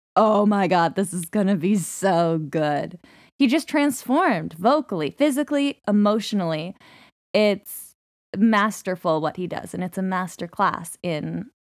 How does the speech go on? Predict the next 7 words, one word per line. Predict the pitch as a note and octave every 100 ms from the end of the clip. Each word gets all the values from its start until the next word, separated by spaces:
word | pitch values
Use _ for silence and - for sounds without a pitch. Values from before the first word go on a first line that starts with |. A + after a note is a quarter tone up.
| -
acting. | F#3+ - D#3+ C#3+ F#3 A#3 _ _ _ _ _ _ _ _ -
He's | F4+
just | C5+ C5+
a | B4 - _
truly | - F4 F4+ F4+
wonderful, | G#3+ F#3 A3+ C4 D#4 D4 B3+ G3+
talented | - - B3+ D4+ A3 F#3+